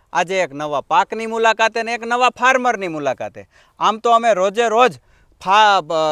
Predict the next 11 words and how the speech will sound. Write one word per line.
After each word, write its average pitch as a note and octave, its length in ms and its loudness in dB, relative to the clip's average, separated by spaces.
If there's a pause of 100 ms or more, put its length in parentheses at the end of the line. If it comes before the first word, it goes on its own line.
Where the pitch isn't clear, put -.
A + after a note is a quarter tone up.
(440)
અ, D3 240 -8
બે E3+ 200 -2
ત્રણ A#3+ 340 0
ખેડૂતોની A3+ 560 -4
વિઝિટ G3+ 320 -4
રોજે F#3+ 320 -4
રોજ G3+ 200 -6
કરતા G3+ 320 -2
હોઈએ G3 300 0
છીએ, B2+ 240 -10 (340)
પણ G#3+ 260 6